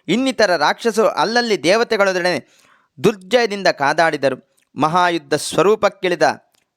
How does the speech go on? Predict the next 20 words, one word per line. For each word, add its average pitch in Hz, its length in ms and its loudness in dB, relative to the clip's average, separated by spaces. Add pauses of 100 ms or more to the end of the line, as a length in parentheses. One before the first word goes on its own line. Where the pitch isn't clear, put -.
(180)
ಕಾಳಗದಲ್ಲಿ 156 680 -2 (140)
ಅನೇಕ 240 440 0
ದೈತ್ಯರು 196 360 -2
ನಾಶವಾಗಿ 151 720 -2 (180)
ಅಂದಿನ 214 360 -2
ರಣಭೂಮಿಯೆಲ್ಲ 202 720 0 (420)
ಭಯಾನಕವಾಗಿ 185 960 0 (320)
ತೋರಹತ್ತಿತು. 143 880 -2 (280)
ಈ 262 140 4
ಪ್ರಕಾರ 269 420 0 (300)
ಯುದ್ಧ 175 240 -4
ನಡೆದ 240 280 0
ಕಾಲದಲ್ಲಿ 143 640 -2 (340)
ತಾರಕನಿಂದ 226 560 0 (280)
ಇಂದ್ರನು 220 380 0
ಗಾಯಗೊಂಡನು. 147 640 0 (360)
ಇನ್ನಿತರ 214 420 0 (220)
ಲೋಕಪಾಲಕರು 170 1040 0
ವ್ಯಾಕುಲತೆ 214 580 0
ಹೊಂದಿದರು. 156 640 -2